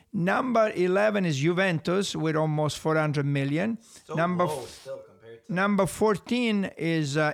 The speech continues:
Speaker 1: Inter with three hundred, uh, with two hundred and eighty-one million. Uh, Roma is after that with two hundred and fifty million. And then there's a,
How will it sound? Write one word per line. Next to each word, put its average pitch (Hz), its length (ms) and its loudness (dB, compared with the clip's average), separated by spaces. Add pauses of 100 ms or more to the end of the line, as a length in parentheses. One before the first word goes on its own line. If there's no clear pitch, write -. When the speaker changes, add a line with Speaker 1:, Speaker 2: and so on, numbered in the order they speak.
Speaker 1:
Inter 190 560 0 (480)
with 156 260 -4
three 233 220 -4
hundred, 165 440 -2
uh, 160 80 -2
with 165 160 -4
two 226 160 0
hundred 170 480 0
and 156 400 -6
eighty-one 156 480 -2
million. 165 420 0 (580)
Uh, 151 340 0
Roma 202 440 2
is 160 200 0
after 170 300 0
that 170 260 0
with 151 200 -2
two 170 100 2
hundred 156 300 2
and 143 140 0
fifty 151 360 -4
million. 147 480 -2 (380)
And 180 140 -2
then 180 140 -2
there's 165 220 0
a, 170 100 0